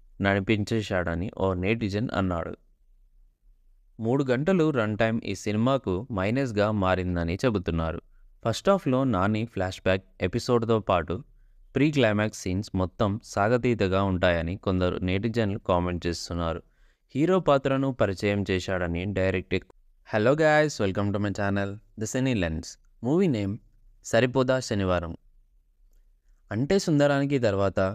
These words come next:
నాని, డైరెక్టర్ వివేక్ ఆత్రేయ కాంబినేషన్‌లో తెరకెక్కిన సరిపోదే శనివారం మూవీ గురువారం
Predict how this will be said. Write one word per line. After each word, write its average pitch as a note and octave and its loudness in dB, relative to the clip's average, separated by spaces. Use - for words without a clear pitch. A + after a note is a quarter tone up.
నాని, G2+ 0
డైరెక్టర్ G2+ -2
వివేక్ G#2+ 0
ఆత్రేయ A2 0
కాంబినేషన్‌లో F#2+ 0
తెరకెక్కిన F#2 -4
సరిపోదే B2 0
శనివారం F#2 -2
మూవీ F#2 -2
గురువారం D#3 2